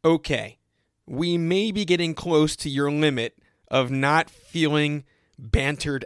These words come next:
out. So let's focus all our energy on putting earned confidence into action. Every one of us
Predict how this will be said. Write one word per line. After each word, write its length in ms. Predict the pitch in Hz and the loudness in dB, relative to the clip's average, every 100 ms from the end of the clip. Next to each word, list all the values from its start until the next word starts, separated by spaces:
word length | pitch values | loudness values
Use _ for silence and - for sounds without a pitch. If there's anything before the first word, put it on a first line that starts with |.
| - | -10
out. 360 | 101 - - - _ | -12 -12 -16 -20 _
So 560 | - - 240 139 120 120 _ _ _ | -8 2 4 4 0 -4 _ _ _
let's 280 | 139 208 - | -4 -2 -2
focus 480 | - 240 233 170 - - _ _ _ 220 | 4 4 6 0 -2 -10 _ _ _ 2
all 300 | 240 240 165 | 6 6 6
our 180 | 131 | 4
energy 640 | 123 131 131 120 143 185 - _ _ _ | 4 0 0 -2 -4 -4 -8 _ _ _
on 340 | 165 180 208 208 | 4 6 6 2
putting 540 | - - 269 269 247 - - | -2 0 0 0 -2 -6 0
earned 400 | 220 269 262 - | 0 0 -2 -4
confidence 760 | 247 269 247 247 240 - - _ _ _ | -2 -2 0 0 0 -4 -8 _ _ _
into 360 | 202 220 214 - | -2 2 2 0
action. 540 | 180 185 - - - _ _ _ _ _ _ _ _ _ _ _ _ _ _ - | -4 -4 -4 -6 -10 _ _ _ _ _ _ _ _ _ _ _ _ _ _ -8
Every 560 | 190 214 214 233 226 220 _ | -2 -2 -2 -2 -4 -8 _
one 340 | 139 135 165 | -6 2 2
of 140 | 147 120 | 2 -2
us 400 | 117 - - | -8 -12 -16